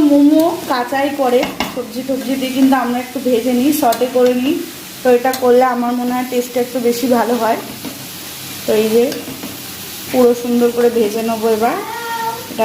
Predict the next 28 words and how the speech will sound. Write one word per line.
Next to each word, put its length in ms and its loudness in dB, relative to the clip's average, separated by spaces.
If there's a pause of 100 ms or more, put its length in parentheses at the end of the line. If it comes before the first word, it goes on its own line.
একদম। 280 -4 (2500)
তারপরে 320 0
কিছু, 200 -6 (420)
কিছু 200 4
মশলাপাতি 640 2
যাবে 360 2
ওটা 160 0
একটু 300 -4
পরে, 260 2 (200)
কারণ 220 0
এখন 320 -4
নুন 120 0 (100)
দিলে 300 4
পুরো 180 2
জলটা 400 0
ছেড়ে 260 0 (100)
যাবে, 200 -2 (680)
ওর 140 -2
জন্য 160 4
আগে 260 2
ভালো 200 0
করে 100 2
একটু 200 -2
ভেজে 320 2
নিই, 260 2
তারপরে 340 -2
মশলাপাতি 680 -8
দেবো। 180 -4